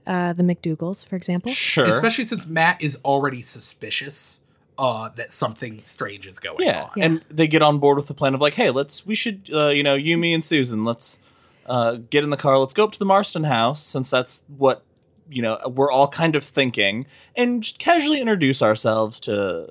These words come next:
Speaker 1: It's
Speaker 2: to the
Speaker 1: such a
Speaker 2: people."
Speaker 1: realistic approach,
Speaker 2: It
Speaker 1: and I
Speaker 2: really
Speaker 1: love it,
Speaker 2: is.
Speaker 1: 'cause it's like, it's what you would do. Be like, "All right, you,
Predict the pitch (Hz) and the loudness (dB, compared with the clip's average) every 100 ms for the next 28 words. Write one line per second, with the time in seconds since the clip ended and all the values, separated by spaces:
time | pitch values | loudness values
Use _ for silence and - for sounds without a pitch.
0 | - 262 - - - - 294 302 - 339 | -8 -8 -4 -4 -2 -2 -2 0 0 0
1 | 214 202 220 196 190 - 202 185 - 180 | 2 2 0 -2 -4 -4 -6 -6 -6 -4
2 | 180 196 - 190 147 160 185 240 240 - | -4 -2 2 2 4 4 6 4 2 2
3 | 269 302 349 330 277 - 294 277 254 262 | 2 2 2 0 0 0 2 2 0 2
4 | 226 233 202 240 175 180 185 - - - | 2 2 4 4 4 2 -2 -6 -6 4
5 | 302 294 302 - 240 247 | 6 6 2 -2 0 0